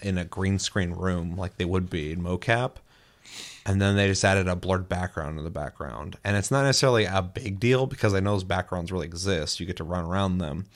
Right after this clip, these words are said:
But I wish they would have put a little more work into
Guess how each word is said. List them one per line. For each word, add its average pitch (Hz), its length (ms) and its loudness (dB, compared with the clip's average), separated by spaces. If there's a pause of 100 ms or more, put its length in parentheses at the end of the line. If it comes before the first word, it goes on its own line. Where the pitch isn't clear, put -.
(580)
But 92 460 4
I 101 140 2
wish 101 340 4
they 131 180 4
would 101 180 2
have 95 400 -2 (160)
put - 120 -4
a 113 40 4
little 113 140 4
more 107 140 4
work 98 300 2
into 95 840 2